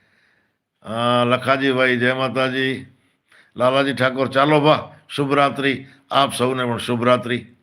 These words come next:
જય હો, જય માતાજી. હવે આવતીકાલે મળશું કોઈ બીજા વિષય સાથે.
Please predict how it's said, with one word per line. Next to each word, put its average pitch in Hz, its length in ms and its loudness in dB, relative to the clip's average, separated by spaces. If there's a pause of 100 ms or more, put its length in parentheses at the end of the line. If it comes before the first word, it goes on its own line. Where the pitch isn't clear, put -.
(400)
જય 113 220 2
હો, 117 240 0
જય 113 160 -2
માતાજી. 120 460 -2
હવે 139 260 -2 (480)
આવતીકાલે 120 560 -2
મળશું 120 680 -6
કોઈ 98 160 -6
બીજા 101 280 -4
વિષય 101 280 -4
સાથે. 107 320 -6